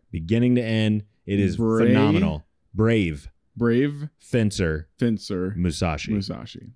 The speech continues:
Speaker 1: Fantastic game.
Speaker 2: Okay.
Speaker 1: So good. So imaginative. Such a fun universe. It, yeah, that is a
Speaker 2: Hmm.
Speaker 1: masterpiece. But,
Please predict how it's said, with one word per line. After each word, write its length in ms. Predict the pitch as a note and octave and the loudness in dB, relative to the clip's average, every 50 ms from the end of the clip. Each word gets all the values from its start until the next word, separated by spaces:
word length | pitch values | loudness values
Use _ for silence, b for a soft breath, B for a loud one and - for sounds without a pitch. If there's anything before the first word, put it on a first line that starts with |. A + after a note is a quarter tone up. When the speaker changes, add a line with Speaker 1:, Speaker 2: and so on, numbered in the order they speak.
| _ _ | _ _
Speaker 1:
Fantastic 1120 | _ _ - - - - B2 A#2+ B2+ B2 A#2 G#2+ F2+ F#2+ G2+ G2 F2 D#2+ - - E2 D2 | _ _ -20 -20 -6 -2 0 2 2 2 0 0 -2 -4 -4 -2 -4 -4 -6 -8 -10 -10
game. 120 | C#2+ C#2+ - | -8 -4 -4
Speaker 2:
Okay. 200 | C3 D3 F#3 G#3 D#4+ - _ _ _ | -2 -2 -2 -4 -4 -6 _ _ _
Speaker 1:
So 480 | - - - - - D3+ C#3+ C#3 C3+ B2+ | -16 -14 -8 -2 0 2 2 4 4 4
good. 260 | A2+ G2 E2+ D2+ - | 2 2 0 -2 -6
So 240 | - - C3 C3 C#3+ | -4 -2 0 2 2
imaginative. 720 | D3 C#3+ C3 B2+ B2+ A#2 A2+ B2 A#2+ A#2 A#2 A2+ A2 G#2 - _ _ _ | 2 2 2 2 0 0 0 0 2 2 2 2 0 -2 -6 _ _ _
Such 280 | _ - - C#3 C3+ C#3 | _ -4 -2 -2 0 0
a 60 | C3+ | -2
fun 240 | - - C3 B2+ A#2+ | -2 -2 -2 0 0
universe. 560 | A2+ A2 A2 G#2+ G2+ G2+ G2 F#2+ F#2+ F2 - _ _ _ _ _ _ - | 0 0 0 0 0 0 0 0 -2 -4 -8 _ _ _ _ _ _ -6
It, 280 | - G2+ G#2 G2 G2 _ _ _ _ _ _ _ _ _ | -2 -2 -2 -2 -4 _ _ _ _ _ _ _ _ _
yeah, 260 | G#2 F#2+ E2+ C#2+ C2+ C#2 - _ | -4 -4 -4 -4 -6 -12 -10 _
that 220 | G#2+ A2+ A#2+ A#2+ | -2 0 2 2
is 140 | A#2 A2 G2+ | 2 2 2
a 120 | G#2 F#2+ F2+ | 2 2 2
Speaker 2:
Hmm. 60 | F2 | 0
Speaker 1:
masterpiece. 680 | F2 E2+ F2 D#3 C3 G#2+ E2 C#2+ - C#2+ B1+ - - - _ _ _ _ _ _ _ _ _ _ _ _ - _ _ _ - | 0 0 0 0 -2 -2 -4 -8 -10 -12 -12 -14 -16 -20 _ _ _ _ _ _ _ _ _ _ _ _ -20 _ _ _ -6
But, 440 | G2+ F#2+ C3 C3+ A#2 G#2+ - - | -4 0 0 0 0 0 -2 -6